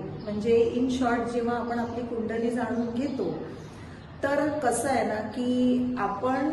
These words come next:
आपलं भविष्य बदलू नाही शकत. जे घडायचं आहे ते मानवी जीवनात होणारच, पण आधीच जाणून घेतल्यामुळे,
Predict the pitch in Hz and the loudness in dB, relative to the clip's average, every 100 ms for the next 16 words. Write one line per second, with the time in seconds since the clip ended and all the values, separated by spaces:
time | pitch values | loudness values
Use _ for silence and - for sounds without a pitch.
0 | - - - 247 247 208 208 240 254 - | -2 -4 -6 -2 -2 0 0 0 0 0
1 | 269 - 220 226 262 262 - 226 247 156 | 0 0 0 0 2 2 2 2 0 -2
2 | 151 - - 233 240 240 214 175 185 208 | -6 -8 -8 0 2 2 0 2 2 2
3 | 254 240 240 254 247 247 247 - - 240 | 0 2 2 2 0 -4 -6 -8 -2 2
4 | 233 202 214 233 247 247 233 233 240 - | 2 2 0 0 -2 -2 0 0 0 0
5 | - 196 226 214 - - - - 269 349 | -2 0 2 2 -2 -6 -8 -2 0 0
6 | 330 196 185 165 226 330 - - - 220 | -2 -2 -2 0 0 0 0 -6 -6 -6
7 | - 240 208 240 247 220 - 214 214 214 | -2 0 0 -2 -2 -2 -2 0 0 0
8 | 180 | -2